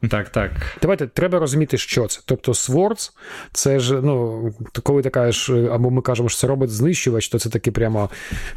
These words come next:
Speaker 2: як, е, цей, е, як він називається, з «Трансформерів».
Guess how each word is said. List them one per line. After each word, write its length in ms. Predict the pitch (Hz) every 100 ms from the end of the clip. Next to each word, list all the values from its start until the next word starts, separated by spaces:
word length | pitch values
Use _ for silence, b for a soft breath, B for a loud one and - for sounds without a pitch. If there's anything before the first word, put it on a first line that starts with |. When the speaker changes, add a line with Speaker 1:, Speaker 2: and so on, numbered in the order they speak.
| -
Speaker 2:
як, 320 | 131 123 - -
е, 340 | 123 107 107 104
цей, 400 | - 113 101 104
е, 560 | 110 107 104 104 101 95 - -
як 180 | 135
він 80 | 131
називається, 480 | 123 117 113 107 -
з 40 |
«Трансформерів». 640 | - 120 - 123 107 104